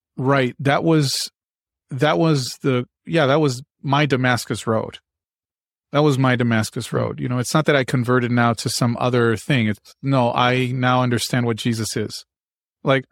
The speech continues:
Speaker 1: you
Speaker 2: Hmm.
Speaker 1: know, whatever I didn't understand before, I understand now what Jesus is and what he has done to me. Like, that, that was my Damascus Road moment.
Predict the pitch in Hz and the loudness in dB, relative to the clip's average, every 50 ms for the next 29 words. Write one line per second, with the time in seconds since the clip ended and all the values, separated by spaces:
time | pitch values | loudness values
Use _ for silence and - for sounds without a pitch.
0 | _ _ _ - 180 - 151 139 127 127 - - _ _ _ 156 143 147 151 151 | _ _ _ -2 0 2 2 4 2 2 0 -4 _ _ _ -2 0 2 2 2
1 | 165 160 147 139 131 147 147 160 156 151 143 139 - - - 143 139 139 131 - | 4 2 2 2 2 2 2 2 2 2 2 2 0 0 0 0 0 0 0 -4
2 | - - 147 143 156 - 160 139 135 131 127 120 - - 135 127 123 127 123 123 | -2 0 0 0 2 2 0 0 0 0 -2 -4 -2 -2 0 0 0 0 0 0
3 | 123 120 120 113 - - 143 135 135 127 - - 165 143 127 123 135 120 117 120 | 0 0 -2 -4 -6 -6 -6 -4 -4 -6 -6 -4 -2 -2 -2 -2 -2 -4 -4 -4
4 | 113 - - 143 123 120 120 110 107 113 - 123 117 113 - - - 113 113 117 | -6 -6 -4 -4 -2 0 -2 -2 -2 -2 -2 0 0 0 -2 -4 -4 -2 0 0
5 | 117 107 104 - _ _ _ _ _ _ _ _ _ _ _ _ 156 127 120 - | 0 0 -2 -4 _ _ _ _ _ _ _ _ _ _ _ _ -2 -2 0 2
6 | 143 156 175 143 127 151 147 151 151 127 139 139 127 113 123 117 120 120 117 - | 0 0 0 0 0 0 2 2 2 2 2 2 2 2 2 2 2 2 0 -2
7 | - 123 107 - 120 113 113 104 107 110 104 101 101 101 | -4 -6 -6 -4 -4 -4 -4 -4 -6 -6 -8 -8 -10 -12